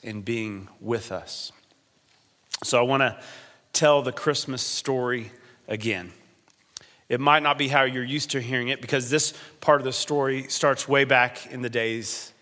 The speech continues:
of Isaiah. When Isaiah was first given this incredible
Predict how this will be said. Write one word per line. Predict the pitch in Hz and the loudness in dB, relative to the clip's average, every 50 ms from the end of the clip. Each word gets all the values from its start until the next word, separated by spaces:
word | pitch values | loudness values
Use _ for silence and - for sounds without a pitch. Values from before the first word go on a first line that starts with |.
| _ _ _ _ _ _ _ _ - | _ _ _ _ _ _ _ _ -12
of | 113 110 113 | -6 0 0
Isaiah. | 107 104 98 - 104 98 92 80 71 - - _ _ _ _ _ _ _ - _ _ _ _ _ _ _ _ _ _ | 0 0 0 -2 -4 -6 -6 -8 -10 -14 -18 _ _ _ _ _ _ _ -20 _ _ _ _ _ _ _ _ _ _
When | 127 123 | 0 2
Isaiah | 123 123 123 113 135 147 147 151 | 4 4 4 4 4 4 4 4
was | 151 139 113 - | 4 2 0 -2
first | - - - 151 151 147 - - - | -4 0 2 2 2 2 2 0 0
given | 139 127 117 120 113 113 | 0 0 0 -4 -4 -4
this | 117 110 - - - - - | -4 -2 -2 -2 -4 -6 -8
incredible | - 101 95 - - - - 143 139 135 135 127 123 131 127 120 113 110 | -10 -14 -14 -14 -14 -6 0 2 2 4 2 0 -2 -2 -4 -4 -4 -8